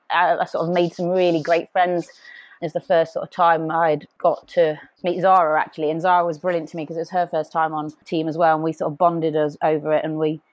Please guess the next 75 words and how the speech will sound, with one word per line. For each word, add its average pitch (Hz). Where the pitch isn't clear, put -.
spent 170
a 160
lot 165
of 156
time 156
sort -
of 147
getting 160
to 165
know 156
the 147
big 156
boys, 147
'cause 175
you're 220
always 214
in 160
awe 156
of 147
the 156
likes 151
of 147
Pippa 151
and 143
William 160
and, 143
uh, 139
Jeanette, 160
who 165
were 156
all 156
there, 151
and 147
they'd 151
been 160
at 143
the 160
team 160
for -
a 160
long, 170
long 160
time. 160
So 156
it 170
was 170
nice 175
to 165
have 156
sort -
of -
some 160
younger 165
blood 147
as 147
well, 151
sort 147
of 147
my 156
age 151
as 147
well 156
there, 151
that 151
Ollie 160
was 156
there 156
for -
the -
first 160
time 156
as 151
well, 156
Ollie 151
Townend. 165